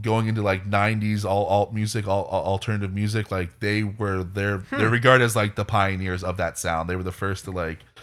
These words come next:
Speaker 1: take punk and, like, do this with it.
Speaker 2: Well, I'm excited.
Speaker 1: Yeah. So
Speaker 2: Um,
Speaker 1: that
Speaker 2: it
Speaker 1: is
Speaker 2: sounds like an
Speaker 1: Television.
Speaker 2: enigma.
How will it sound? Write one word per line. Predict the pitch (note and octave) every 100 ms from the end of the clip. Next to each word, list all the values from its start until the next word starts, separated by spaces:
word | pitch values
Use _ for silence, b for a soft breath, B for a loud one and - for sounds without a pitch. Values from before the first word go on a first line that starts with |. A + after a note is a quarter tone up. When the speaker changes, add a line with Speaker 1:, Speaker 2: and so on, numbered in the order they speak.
| B B B _
Speaker 1:
take | - G2+ F2+
punk | G#2+ F#2+ F#2+
and, |
like, | F2+ E2+ D#2
do | - F2
this | D2+ D2
with | D#2+ -
it. | B1+ - b b b b b b b b b _
Speaker 2:
Well, | - C#3+
I'm |
excited. | E3 - - C#3+ G3 B3+ - -
Speaker 1:
Yeah. | G#2+ A2+ D2 -
So | C3+ C3+ C3+
Speaker 2:
Um, | C3
Speaker 1:
that | A#2+
Speaker 2:
it | C#3+
Speaker 1:
is |
Speaker 2:
sounds | - E3 F3+
like | G3
an | F3 D#3+
Speaker 1:
Television. | B2+ D3+ D3
Speaker 2:
enigma. | D#3 E3 F3+ F#3+ A3